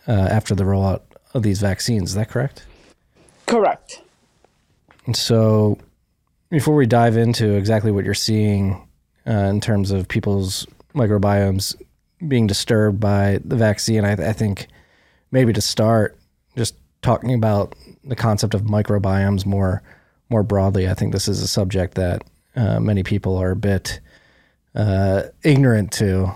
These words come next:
Speaker 1: uh, these, these microbiomes that exist in our bodies and how they interact with us as humans.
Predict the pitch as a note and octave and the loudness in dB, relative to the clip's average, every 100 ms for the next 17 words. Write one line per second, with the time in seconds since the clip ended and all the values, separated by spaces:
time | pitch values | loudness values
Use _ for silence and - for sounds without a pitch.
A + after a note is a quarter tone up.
0 | - B2 F#2+ F#2 G#2 G2 F#2+ F2+ G2 - | -8 -6 -2 -2 -2 0 0 -2 -4 -8
1 | - - G#2+ G#2+ G#2 G#2 G2 G2 F#2+ F#2+ | -10 -6 -2 0 0 0 0 0 0 -2
2 | F#2+ F#2 G2 G#2 - F#2+ F#2+ F#2 F#2 F#2 | -2 -2 -2 -2 -4 -4 -2 -2 -2 -2
3 | F#2+ F#2+ F#2+ F#2+ F#2 G#2 - C3 F#2 F#2 | -2 -2 -2 -2 -2 -6 -6 -4 0 0
4 | F#2 G2+ - F#2 - F2+ - G2 F#2 G2+ | -2 -4 -4 -2 -2 -4 -2 -2 -2 -4
5 | A#2 - | -6 -10